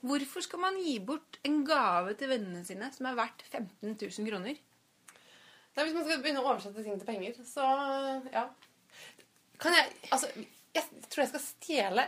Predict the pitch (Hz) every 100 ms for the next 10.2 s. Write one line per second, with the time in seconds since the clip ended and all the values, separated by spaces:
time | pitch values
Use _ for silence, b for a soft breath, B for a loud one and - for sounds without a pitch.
0 | - 262 254 247 233 - 233 240 247 247
1 | 233 226 - - - 359 - - 220 -
2 | - 247 240 240 233 233 233 233 226 339
3 | - - 180 185 370 - 254 254 - 202
4 | 202 220 247 233 196 220 226 196 262 -
5 | - 208 190 269 349 427 - 302 294 277
6 | - 269 247 233 233 247 - _ 226 240
7 | 240 220 247 233 - 240 220 - _ -
8 | 262 240 226 202 196 196 311 - - 247
9 | 240 - _ - 277 285 - - - 226
10 | 269 302